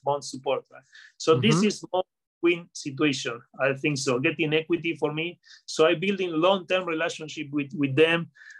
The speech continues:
Speaker 1: and not only one. Sometimes I close three deals with the same clients, you know, because we close
Speaker 2: Wow.
Speaker 1: one,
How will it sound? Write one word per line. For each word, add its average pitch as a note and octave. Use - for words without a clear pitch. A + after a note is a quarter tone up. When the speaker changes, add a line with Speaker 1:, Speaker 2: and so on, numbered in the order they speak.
Speaker 1:
and D3+
not G#3
only G3+
one. E3+
Sometimes F#3+
I D#3+
close G3+
three G#3+
deals F#3+
with D#3
the D3
same F3
clients, F3+
you B2+
know, D3
because C#3+
we D3+
close C3+
Speaker 2:
Wow. -
Speaker 1:
one, F#3